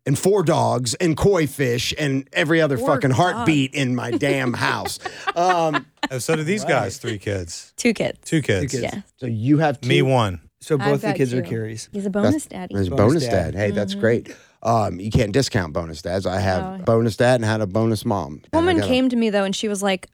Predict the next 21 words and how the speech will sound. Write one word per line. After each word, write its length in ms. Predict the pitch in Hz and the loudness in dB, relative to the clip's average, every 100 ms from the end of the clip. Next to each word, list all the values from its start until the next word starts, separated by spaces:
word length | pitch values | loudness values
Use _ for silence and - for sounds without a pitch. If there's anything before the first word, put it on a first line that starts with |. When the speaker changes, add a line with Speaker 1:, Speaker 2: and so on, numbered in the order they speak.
| - | -8
Speaker 1:
Yeah, 60 | 196 | -2
time 60 | 208 | 2
Speaker 2:
"I 200 | 220 220 | 2 2
Speaker 1:
management. 360 | 226 - - | 0 -2 -6
Speaker 2:
feel 220 | 277 311 | 0 2
like 240 | 311 262 233 | 2 2 0
I 220 | - 214 214 | 0 2 2
have 240 | 208 202 180 | 0 -2 -2
no 100 | 196 | -2
boundaries. 440 | 190 180 180 208 - | -2 0 0 0 -2
I'm 140 | 196 | -2
working 320 | 190 185 220 214 | -2 -2 -4 -2
all 160 | 190 | 0
the 60 | 196 | 0
time. 380 | - 180 190 220 _ _ _ - | -2 -2 -2 -4 _ _ _ -2
I 60 | 214 | 2
don't 200 | 240 254 | 4 4
know 120 | 247 | 2
how 240 | 208 202 | 2 0
to 80 | 214 | 0
get 240 | 233 254 | 0 -2